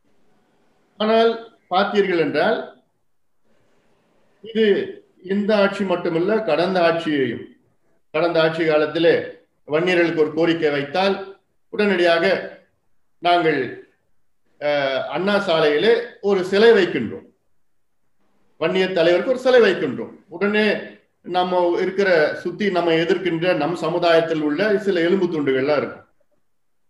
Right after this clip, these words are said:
அவங்க வந்து காசு கொடுத்தா நம்ம ஐயா பத்தி மணிக்கணக்குல பேசுவாங்க. அவங்க எல்லாம் உடனே கை தட்டி பாராட்டம், "ஐயோ, கலைஞர் வந்து வன்னியர்களுக்கு எவ்வளவு செஞ்சுட்டாருப்பா, ஒரு சிலை வச்சுட்டாரு,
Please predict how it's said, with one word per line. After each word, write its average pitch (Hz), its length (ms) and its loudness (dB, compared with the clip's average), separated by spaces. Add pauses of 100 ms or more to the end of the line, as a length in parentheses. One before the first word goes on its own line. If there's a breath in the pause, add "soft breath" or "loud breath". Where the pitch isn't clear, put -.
(420)
அவங்க 196 240 -14
வந்து 196 200 -4
காசு 180 300 -2
கொடுத்தா 175 320 -4 (440)
நம்ம 160 300 -2
ஐயா 160 300 2
பத்தி 156 340 -2 (220)
மணிக்கணக்குல 170 580 -2
பேசுவாங்க. - 420 -12 (1000)
அவங்க 190 260 0
எல்லாம் 196 360 0
உடனே 190 300 -2 (200)
கை 175 200 -2
தட்டி 170 380 -2
பாராட்டம், 165 460 -2
"ஐயோ, 208 240 0 (420)
கலைஞர் 190 400 2
வந்து 180 160 -2
வன்னியர்களுக்கு 175 600 2 (140)
எவ்வளவு 202 340 2
செஞ்சுட்டாருப்பா, 170 560 -2
ஒரு 127 140 -6
சிலை 190 240 2
வச்சுட்டாரு, - 380 -6